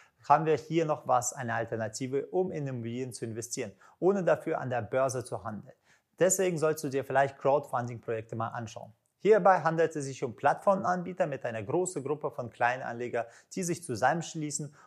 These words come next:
um einzelne Immobilienprojekte zu finanzieren. Der Vorteil liegt daran,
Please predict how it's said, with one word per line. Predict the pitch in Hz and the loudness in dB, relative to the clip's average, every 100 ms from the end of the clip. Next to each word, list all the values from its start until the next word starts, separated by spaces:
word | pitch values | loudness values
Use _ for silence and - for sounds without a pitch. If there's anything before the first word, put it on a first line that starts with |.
| _ | _
um | 156 147 | -4 0
einzelne | 135 151 151 151 143 | 0 0 0 -6 -4
Immobilienprojekte | 127 120 113 127 139 135 117 113 113 | -2 -2 -2 -6 -6 -4 -6 -6 -10
zu | - | -12
finanzieren. | 113 110 107 - - - _ _ _ | -10 -10 -10 -10 -14 -18 _ _ _
Der | 123 | 0
Vorteil | 123 196 208 185 | 6 6 8 4
liegt | 170 160 | 2 0
daran, | 156 156 156 | 2 2 -2